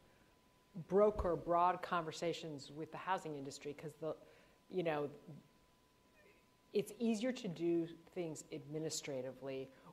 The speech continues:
when you've got a strong sense of the industry of, "Yeah, that's a good idea." So I, I would,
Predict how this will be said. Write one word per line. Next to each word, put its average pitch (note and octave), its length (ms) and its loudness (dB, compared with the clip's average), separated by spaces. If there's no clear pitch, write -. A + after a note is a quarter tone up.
when D#3 220 -2
you've D3 200 -4
got D3 280 0
a C3+ 60 -6
strong C#3 680 -4
sense C3+ 420 -8
of C3 80 -14
the C3 140 -14
industry C#3+ 420 -12
of, C#3 100 -12
"Yeah, C#3 240 -6
that's C3 240 -12
a C#3 40 -18
good - 180 -14
idea." - 320 -16
So E3 340 2
I, D#3 120 -2
I D#3 100 -2
would, D3 220 -4